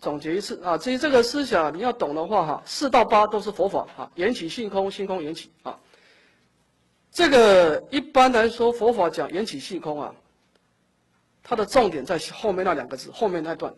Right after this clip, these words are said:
它偏重在空这一块啊。只是说这个空呢，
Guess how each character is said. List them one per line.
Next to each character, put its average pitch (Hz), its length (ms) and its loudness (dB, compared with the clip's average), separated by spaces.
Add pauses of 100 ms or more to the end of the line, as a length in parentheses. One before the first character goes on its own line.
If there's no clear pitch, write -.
(100)
它 202 100 -2
偏 190 180 -4
重 175 120 -8
在 160 120 -6
空 170 240 -6
这 160 120 -6
一 - 20 -4
块 143 240 -6 (200)
啊。 131 140 -10 (280)
只 180 120 -8
是 269 140 -4
说 254 400 4 (180)
这 285 120 -2
个 247 100 4
空 294 260 4
呢， 240 220 2